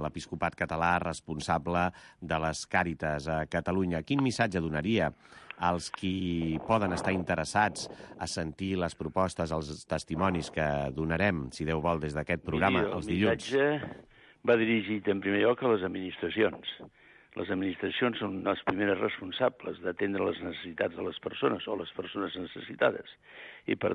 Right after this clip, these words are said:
Speaker 2: tant, el benestar social té que ocupar un lloc molt important als programes polítics dels partits polítics i dels partits que estan al govern. Per tant, això és bàsic perquè són ciutadans, les autoritats de la, de l'administració local,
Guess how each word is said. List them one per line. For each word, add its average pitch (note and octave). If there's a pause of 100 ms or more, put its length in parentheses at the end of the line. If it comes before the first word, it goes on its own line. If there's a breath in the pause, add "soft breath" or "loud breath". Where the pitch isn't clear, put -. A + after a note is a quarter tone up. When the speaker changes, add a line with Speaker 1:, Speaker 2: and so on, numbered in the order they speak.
Speaker 2:
tant, A2+
el F#2+
benestar F2+
social G#2+
té A2
que -
ocupar -
un F#2+
lloc F#2+
molt C3+
important G2+
als F2+
programes F2 (480 loud breath)
polítics F#2+
dels E2+
partits -
polítics A2+ (360 loud breath)
i G2+
dels F2
partits -
que -
estan E2
al D#2+
govern. A2+ (440 loud breath)
Per -
tant, G2
això -
és F2
bàsic G2
perquè F2
són -
ciutadans, D#3+ (480 loud breath)
les G2
autoritats F#2+
de F#2+
la, F#2
de F#2+
l'administració F#2 (200)
local, G2+